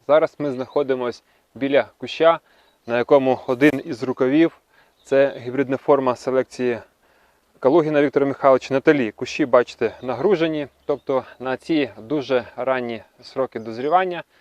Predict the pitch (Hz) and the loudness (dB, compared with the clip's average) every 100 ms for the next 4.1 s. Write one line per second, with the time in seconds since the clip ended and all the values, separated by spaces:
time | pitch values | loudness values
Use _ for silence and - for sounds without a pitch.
0 | _ - 143 127 127 127 117 - 160 147 | _ -2 -2 -2 -4 -6 -6 -4 -2 -2
1 | 123 101 110 101 123 135 _ _ 110 101 | -6 -8 -16 -6 -2 -2 _ _ -16 -12
2 | - 135 117 92 87 _ _ _ _ _ | -8 -2 -2 -4 -14 _ _ _ _ _
3 | _ _ _ _ _ _ 156 - 170 147 | _ _ _ _ _ _ -8 -2 2 2